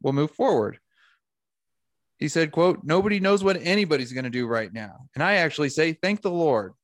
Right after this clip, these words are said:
'cause eighteen more months of chaos and the inability to get stuff done, that's what we want."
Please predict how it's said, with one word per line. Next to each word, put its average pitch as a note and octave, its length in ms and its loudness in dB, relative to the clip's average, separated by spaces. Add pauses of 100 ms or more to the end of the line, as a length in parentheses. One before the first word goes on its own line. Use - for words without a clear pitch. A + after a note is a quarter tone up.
'cause A#2+ 240 -10
eighteen G#3 480 -2
more F3+ 240 2
months F3+ 300 0
of - 180 -8
chaos C#3+ 600 -2
and A#2 120 -4
the A2 80 -4
inability F3 640 -2
to D#3 120 -8
get E3+ 200 -4
stuff F#3 320 -4
done, C#3+ 400 -2 (640)
that's F3 400 -6
what D#3 360 -2 (260)
we D3+ 480 -4 (560)
want." B2+ 460 -6